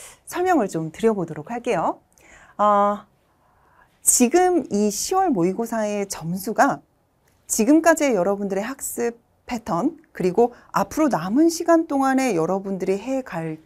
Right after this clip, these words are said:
계획에 그 어떤 영향도, 그리고 그 어떤 변화도 주어서는 안 된다고 생각해요. 말 그대로 그저 잠깐 팁으로 얻은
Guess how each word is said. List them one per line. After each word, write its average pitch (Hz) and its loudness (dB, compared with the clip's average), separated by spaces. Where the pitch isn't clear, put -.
계획에 190 -2
그 - 4
어떤 247 6
영향도, 190 0
그리고 165 -6
그 - -8
어떤 180 -8
변화도 175 -4
주어서는 185 -6
안 208 -2
된다고 277 0
생각해요. 180 -10
말 220 0
그대로 185 -4
그저 302 4
잠깐 320 2
팁으로 403 0
얻은 214 -2